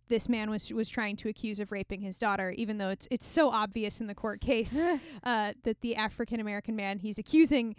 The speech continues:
Speaker 1: did nothing of the sort.
Speaker 2: Yep.
Speaker 1: Um, and they make that very, very clear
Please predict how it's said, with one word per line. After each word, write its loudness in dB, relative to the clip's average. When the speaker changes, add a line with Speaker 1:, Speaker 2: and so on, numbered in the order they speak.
Speaker 1:
did 4
nothing 2
of -8
the -4
sort. -6
Speaker 2:
Yep. -8
Speaker 1:
Um, -6
and 0
they 4
make 2
that -2
very, 0
very -4
clear -6